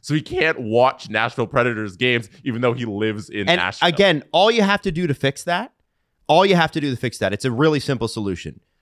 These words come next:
Speaker 2: Force the broad-, force the national rights holder, E S P N, to carry the game. And if you're worried about local commercials reaching local audiences, there's this thing called ad substitutions, targeted ads. I don't know.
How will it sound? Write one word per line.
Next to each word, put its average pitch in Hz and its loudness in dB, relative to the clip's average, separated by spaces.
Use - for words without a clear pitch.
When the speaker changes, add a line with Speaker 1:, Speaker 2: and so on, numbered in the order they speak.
Speaker 2:
Force 180 2
the 202 -2
broad-, 143 2
force 170 2
the 185 0
national 147 2
rights 113 2
holder, 117 0
E 123 0
S 123 2
P 131 -2
N, 98 -2
to - -10
carry 147 2
the 165 0
game. 123 -4
And 180 2
if 147 2
you're 175 6
worried 208 4
about 151 4
local 165 2
commercials 147 0
reaching 135 0
local 123 2
audiences, 107 0
there's 113 -6
this 117 -10
thing 151 0
called 131 -2
ad 143 -2
substitutions, 175 -6
targeted 143 2
ads. 127 2
I 156 2
don't 160 2
know. 135 2